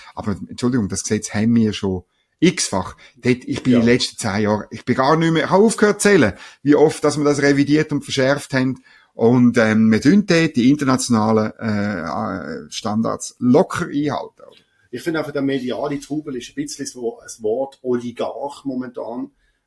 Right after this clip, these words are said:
Speaker 2: ähm, ausschlaggebend, weil, wie du gerade gesagt hast, wir tun uns eigentlich nicht mit den Details befassen. Also, man, da meine ich bestimmte Medien, wo dann wirklich,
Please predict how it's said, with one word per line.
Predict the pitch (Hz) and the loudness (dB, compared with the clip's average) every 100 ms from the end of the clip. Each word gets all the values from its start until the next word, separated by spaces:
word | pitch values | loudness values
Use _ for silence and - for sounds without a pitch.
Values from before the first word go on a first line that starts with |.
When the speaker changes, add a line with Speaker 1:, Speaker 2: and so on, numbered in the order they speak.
| _ - | _ -10
Speaker 2:
ähm, | 117 117 117 117 123 123 | -6 -4 -4 -4 -6 -10
ausschlaggebend, | 110 139 139 - 123 127 - _ 104 92 117 139 139 - _ | -6 -2 -2 -4 -8 -8 -14 _ -10 -8 -8 -6 -8 -10 _
weil, | 113 113 | -2 0
wie | 151 | -2
du | 160 | -4
gerade | 151 147 | -8 -8
gesagt | - 120 - | -10 -8 -10
hast, | 143 - | -10 -10
wir | - | -10
tun | |
uns | 120 113 | -12 -12
eigentlich | 107 | -8
nicht | 117 151 | -6 -4
mit | 151 143 | -6 -8
den | - | -8
Details | 120 - 95 92 | -8 -6 -8 -6
befassen. | 92 - - - - - - | -8 -8 -10 -10 -14 -16 -16
Also, | 85 - _ _ | -18 -18 _ _
man, | 101 101 85 _ _ _ _ | -10 -10 -10 _ _ _ _
da | 90 | -10
meine | 90 95 92 | -8 -4 -6
ich | 92 - | -8 -14
bestimmte | - 107 - 110 | -8 -8 -6 -4
Medien, | 135 156 151 123 | -2 -2 -2 -2
wo | 110 | -4
dann | 104 | -4
wirklich, | 117 - | -10 -12